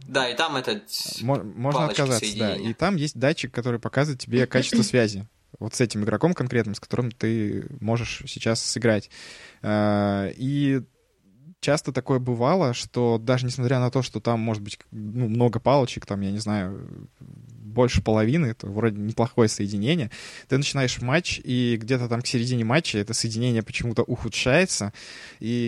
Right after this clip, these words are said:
Speaker 2: если у тебя нарисована одна палочка, то игра переходит в такой очень странный режим, когда, э, идет запаздывание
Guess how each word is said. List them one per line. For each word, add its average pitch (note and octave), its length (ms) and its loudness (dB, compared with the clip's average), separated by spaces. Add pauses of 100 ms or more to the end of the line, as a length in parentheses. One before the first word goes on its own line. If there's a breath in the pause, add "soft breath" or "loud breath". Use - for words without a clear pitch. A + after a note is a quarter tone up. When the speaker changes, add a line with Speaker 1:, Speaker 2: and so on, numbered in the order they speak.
(140)
Speaker 2:
если B2+ 280 -2
у - 20 -2
тебя C3 140 2
нарисована C3 380 0
одна A#2+ 140 0
палочка, E3 440 0
то A2+ 400 4
игра A#2+ 220 2
переходит C3+ 440 0
в - 60 -20
такой A#2+ 240 0
очень A#2 160 -2
странный A#2+ 460 0
режим, B2 380 -2
когда, A2 600 0
э, G#2 400 -4
идет B2 440 -2 (320)
запаздывание A#2 960 0